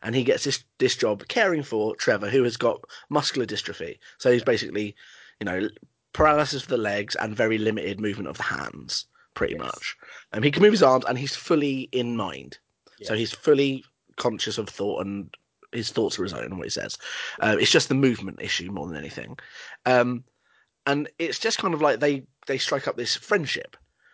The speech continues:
Speaker 1: very
Speaker 2: Yeah.
Speaker 1: quickly because basically they're willing to talk honestly to each other.
Speaker 2: Yeah.
Speaker 1: They're not
Speaker 2: Uh,
Speaker 1: afraid of, they, they don't pull a punch.
Speaker 2: What we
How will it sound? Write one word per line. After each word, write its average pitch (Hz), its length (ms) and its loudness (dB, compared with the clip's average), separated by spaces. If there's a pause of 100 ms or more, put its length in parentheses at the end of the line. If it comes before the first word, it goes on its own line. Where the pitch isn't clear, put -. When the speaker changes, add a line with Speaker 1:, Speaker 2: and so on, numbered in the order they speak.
(300)
Speaker 1:
very 139 140 4
Speaker 2:
Yeah. 135 100 2
Speaker 1:
quickly 104 640 0
because 165 420 4
basically 147 580 -4
they're 120 120 -4
willing 117 300 -4
to 113 160 -6
talk - 540 -4
honestly 110 340 -2
to 95 140 -10
each - 120 -10
other. 55 200 -12 (1080)
Speaker 2:
Yeah. 190 280 2 (220)
Speaker 1:
They're 135 100 4
not 147 240 6
Speaker 2:
Uh, - 20 2
Speaker 1:
afraid 139 220 6
of, - 180 -4
they, - 100 2 (180)
they 156 80 4
don't 170 200 4
pull 156 160 -2
a 135 40 -2
punch. - 520 -8 (720)
Speaker 2:
What 185 320 -2
we 165 560 2